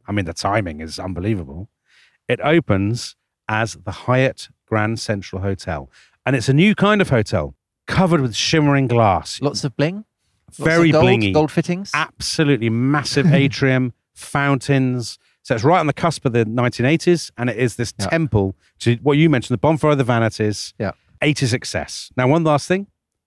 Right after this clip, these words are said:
Speaker 1: that tax break that I mentioned that his dad got him,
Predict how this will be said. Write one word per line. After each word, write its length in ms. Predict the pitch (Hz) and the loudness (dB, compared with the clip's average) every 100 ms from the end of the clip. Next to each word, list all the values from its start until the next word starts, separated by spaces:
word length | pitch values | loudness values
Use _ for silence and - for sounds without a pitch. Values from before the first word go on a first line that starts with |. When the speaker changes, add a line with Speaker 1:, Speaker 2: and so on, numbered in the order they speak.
| - | -4
Speaker 1:
that 200 | 185 - | -4 -4
tax 300 | - - - | -10 -10 -8
break 240 | - 110 | -2 -2
that 100 | 90 | 0
I 60 | 104 | 0
mentioned 540 | 101 95 - 156 165 - | 0 -4 -6 -8 -8 -10
that 80 | 95 | -8
his 100 | 92 | -2
dad 220 | 139 127 | -2 0
got 160 | 110 | 0
him, 160 | 113 147 | 0 -2